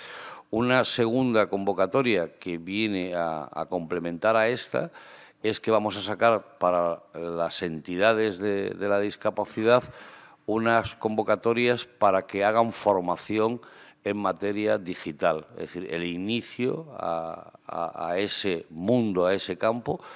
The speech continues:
el inicio a la ofimática, los conocimientos básicos, pero no solo de ofimática, sino también de aquellas herramientas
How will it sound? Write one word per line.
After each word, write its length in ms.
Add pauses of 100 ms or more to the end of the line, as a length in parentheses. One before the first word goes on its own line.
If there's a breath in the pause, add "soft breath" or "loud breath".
(180 loud breath)
el 120
inicio 440
a 60
la 80
ofimática, 600
los 140
conocimientos 880
básicos, 500 (380 loud breath)
pero 180
no 140
solo 260
de 60
ofimática, 640
sino 260
también 560
de 120
aquellas 580
herramientas 840